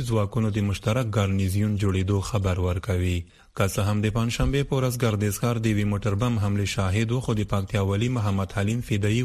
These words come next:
وایي، دغه ګارنیزیون په لومړیو ورځو کې ډېر اغېزناک و او د ښار په امنیت یې خورا مثبت اغېز کړی.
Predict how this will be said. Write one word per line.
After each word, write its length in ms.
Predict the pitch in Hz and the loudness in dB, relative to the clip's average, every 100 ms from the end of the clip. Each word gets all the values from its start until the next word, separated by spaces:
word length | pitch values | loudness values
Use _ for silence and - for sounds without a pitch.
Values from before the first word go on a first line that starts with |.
| 117 | 0
وایي، 340 | 92 90 90 87 - - 101 | -2 0 -2 -2 -8 -6 -2
دغه 160 | 98 98 95 | 0 0 2
ګارنیزیون 540 | 95 98 90 104 117 113 | 0 2 0 0 0 0
په 40 | 107 | 0
لومړیو 340 | 104 120 127 | 0 0 0
ورځو 240 | 104 101 104 | 0 0 -2
کې 140 | - 101 | -2 0
ډېر 120 | 104 - 95 | 0 0 -2
اغېزناک 600 | 90 87 104 104 123 135 | -2 -2 0 0 0 -2
و 60 | 135 | 0
او 100 | 110 101 | 0 -2
د 20 | - | 0
ښار 240 | 120 117 104 | 0 0 0
په 20 | 95 | 0
امنیت 260 | 95 104 107 | 0 -2 -2
یې 60 | 135 - | -4 -2
خورا 300 | 107 117 127 101 | 0 0 0 -2
مثبت 440 | 95 107 98 - - 113 | -2 -2 -2 -2 -2 -2
اغېز 340 | 98 90 - - | 0 -2 -4 -4
کړی. 300 | 90 92 | -2 0